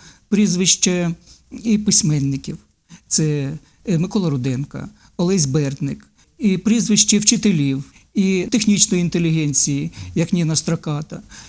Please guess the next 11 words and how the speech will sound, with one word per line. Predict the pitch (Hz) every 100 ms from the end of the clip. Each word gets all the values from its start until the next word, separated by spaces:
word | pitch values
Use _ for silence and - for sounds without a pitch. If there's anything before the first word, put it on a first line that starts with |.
| - -
і | 202 190 185 185 180
прізвище | 226 196 208 - 208
правозахисників, | 214 214 202 214 233 233 214 175 143 135 196
як | 175 160
то | 175 160 -
Оксана | 170 - 180 165
Мешка. | 165 156 147 - - 175 - - - - -
Ну, | 226 220 196 -
тобто | - 220 214 208 202
і | 240
вчителів. | 214 247 214 220 165 175 151 135